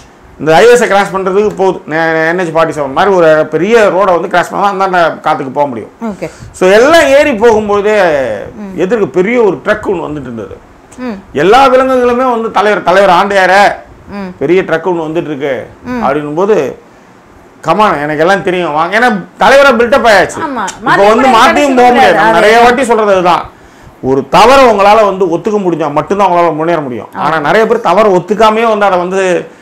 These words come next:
Speaker 1: இப்ப தாமரை ஆள வளர்ற மாதிரி தான். அந்த கதறல்கள் வந்து கதறிக்கிட்டே இருப்பான். ஏன்டா அப்படின்னா, அவன் ஒத்துக்க முடியாது. "பா, ஒருத்தவங்க தப்பு பண்றாங்கப்பா,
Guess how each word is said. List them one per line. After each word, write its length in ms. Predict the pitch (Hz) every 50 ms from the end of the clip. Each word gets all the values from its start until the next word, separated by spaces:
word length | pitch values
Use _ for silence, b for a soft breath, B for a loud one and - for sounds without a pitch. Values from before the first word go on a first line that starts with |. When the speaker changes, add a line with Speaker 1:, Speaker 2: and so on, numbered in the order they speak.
| B B
Speaker 1:
இப்ப 140 | B - 196
தாமரை 360 | - 214 220 247 262 254 247
ஆள 320 | 220 208 202 190 180 175 175
வளர்ற 260 | 175 165 151 147 156
மாதிரி 240 | 170 160 160 170 156
தான். 160 | 165 147 - - - _ - - - -
அந்த 120 | 151 160
கதறல்கள் 500 | 165 175 202 233 262 269 262 240 220 214
வந்து 80 | 226 233
கதறிக்கிட்டே 380 | - 196 202 233 233 220 220
இருப்பான். 280 | 240 202 170 160 127 - - 139
ஏன்டா 300 | 180 233 277 311 302 302 285 269
அப்படின்னா, 280 | 220 220 214 226 240 226 220 226 226 B B B B
அவன் 280 | - 240 285 320 320 285
ஒத்துக்க 180 | 262 233 359
முடியாது. 400 | 320 311 294 247 196 147 123 - - - - - - - - - 170
"பா, 160 | 190 269 285
ஒருத்தவங்க 320 | 254 208 165 - 175 160 156
தப்பு 340 | - 165 196 254 - - 214
பண்றாங்கப்பா, 640 | 202 196 180 165 147 131 156 165 202 226 247 262